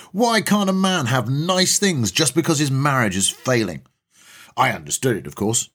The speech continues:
even though, being brutally honest, I really needed the sale because of my Janine problem. She came in as a temporary receptionist because Shauna was off having a baby.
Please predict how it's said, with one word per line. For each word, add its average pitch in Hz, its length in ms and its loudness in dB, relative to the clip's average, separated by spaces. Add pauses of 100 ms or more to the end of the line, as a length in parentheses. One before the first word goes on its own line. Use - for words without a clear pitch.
even 123 240 2
though, 98 200 0 (260)
being 117 300 0 (100)
brutally 165 480 2
honest, 110 320 -2
I 107 60 2
really 107 640 2
needed 92 260 0
the 85 80 -6
sale 82 360 -2
because 101 320 -2
of 95 100 -4
my 98 240 0
Janine 95 760 0
problem. - 380 -14 (840)
She 233 220 2
came 127 260 0
in 113 120 0
as 107 100 0
a 104 80 -2
temporary 135 520 0
receptionist 110 720 -2
because 110 240 -2
Shauna 151 420 0
was 104 120 0
off 120 160 0
having 120 240 0
a 107 40 0
baby. 117 480 -2